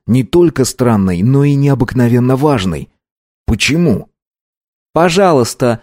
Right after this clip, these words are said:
сохраняйте спокойствие", продолжала бубнить невидимая женщина.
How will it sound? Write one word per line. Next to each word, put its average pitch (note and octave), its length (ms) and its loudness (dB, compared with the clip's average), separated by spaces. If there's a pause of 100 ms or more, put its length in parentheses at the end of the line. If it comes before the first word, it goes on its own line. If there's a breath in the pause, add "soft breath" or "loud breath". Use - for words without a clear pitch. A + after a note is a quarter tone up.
сохраняйте D#3+ 880 0
спокойствие", D#3+ 920 0 (340)
продолжала G#2 600 0
бубнить G2+ 500 0
невидимая G#2 500 0
женщина. F#2 560 -2